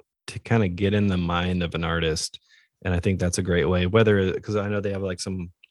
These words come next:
pop artists and stuff on there too. But I just know, you know, people like Trent Reznor, they're, like, super artistic in the way that they approach music. They, like, it's not like someone who is like, "I went to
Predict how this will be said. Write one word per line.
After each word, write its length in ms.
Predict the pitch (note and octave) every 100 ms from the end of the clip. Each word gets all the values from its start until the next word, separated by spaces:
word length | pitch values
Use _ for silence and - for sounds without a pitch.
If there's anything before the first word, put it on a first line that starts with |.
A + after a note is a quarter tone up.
| - - -
pop 260 | F#2 E2+
artists 460 | E2+ E2+ F2+ - -
and 120 | F2+
stuff 300 | - F2 -
on 140 | F2 E2+
there 160 | E2
too. 460 | D#2+ F#2+ F2+ E2+ E2+ _ _
But 100 | -
I 80 | G#2
just 180 | G2+ G2+
know, 280 | G#2 G2 F#2+
you 60 | G#2+
know, 100 | F2+
people 280 | - G2 F#2+
like 140 | F2+
Trent 200 | - F#2
Reznor, 500 | F2 G2 G2 F2+ F2+ F#2 _
they're, 220 | - F2+ -
like, 220 | E2+ F2
super 480 | - G#2+ G2 F#2 -
artistic 500 | F#2 - G#2 F#2 F2
in 80 | F2+
the 80 | F2+
way 100 | F2
that 160 | E2+
they 100 | F2
approach 400 | C#2 - E2 -
music. 320 | F#2+ F2 E2
They, 100 | F#2 F#2
like, 200 | - F2+
it's 160 | F2+ -
not 160 | F2 C2+
like 160 | F2
someone 300 | - F#2 F2+
who 160 | F2 F#2
is 80 | F2
like, 160 | F2 -
"I 140 | A2+
went 280 | C#3 G#2 -
to 360 | G2 F2+ F2